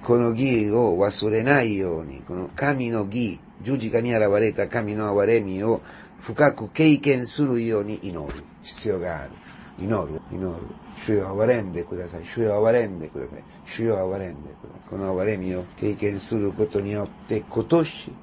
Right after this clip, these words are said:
ずっと前から裁いている人、ずっと前から恨んでいる人と和睦することができます。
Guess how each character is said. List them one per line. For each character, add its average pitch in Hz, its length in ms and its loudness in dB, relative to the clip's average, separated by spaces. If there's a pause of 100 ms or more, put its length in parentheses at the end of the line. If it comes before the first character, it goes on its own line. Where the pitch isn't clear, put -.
(120)
ず 156 140 2
っ - 40 -2
と 139 200 4
前 123 260 2
か 101 180 -6
ら 90 220 -8 (320)
裁 120 400 2
い - 40 -4
て - 120 -8
い 113 160 -2
る 92 100 -6
人、 - 300 -10 (240)
ず 143 140 2
っ 151 40 -2
と 143 160 6
前 131 220 4
か 120 140 -2
ら 107 160 4
恨 120 300 4
ん - 20 -4
で 107 100 0
い 110 80 0
る 104 100 0
人 101 220 -6
と 104 180 -10 (440)
和 104 120 2
睦 107 260 0
す 101 140 -10
る 101 160 -4
こ 98 140 -8
と 98 120 -6
が 95 120 -4
で 90 120 -6
き 90 120 -12
ま 82 180 -10
す。 - 100 -20